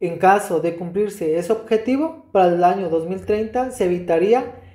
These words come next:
el veinticinco por ciento de las muertes por cáncer de mama entre las mujeres menores de setenta años,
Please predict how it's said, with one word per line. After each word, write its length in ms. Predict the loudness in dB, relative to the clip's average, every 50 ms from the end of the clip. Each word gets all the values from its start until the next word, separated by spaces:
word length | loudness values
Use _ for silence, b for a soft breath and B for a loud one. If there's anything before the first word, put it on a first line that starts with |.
| B B B
el 160 | 0 2 4
veinticinco 640 | 4 2 2 0 -8 -8 -8 -8 -4 2 2 2 4
por 140 | 2 0 0
ciento 280 | 2 -2 0 2 4 4
de 80 | 4
las 220 | 4 2 0 -2 -2
muertes 380 | -4 -4 -2 0 0 0 0
por 180 | 0 -8 -8 -6
cáncer 320 | -4 -6 -6 -4 -4 -2
de 140 | -2 -2 -2
mama 480 | -2 -4 -4 -4 -6 -10 -12 -16 _ _ b b b b b b b b
entre 260 | -2 -2 2 4 4
las 200 | 4 4 4 2
mujeres 440 | -2 -6 -2 2 4 4 4 4 2
menores 520 | -2 -6 -4 -2 0 0 0 -2 -4 -4
de 100 | -4 -4
setenta 500 | -2 -2 -4 -2 -4 -6 -4 -2 -2 -2
años, 400 | 0 -2 -4 -6 -8 -10 -12 -20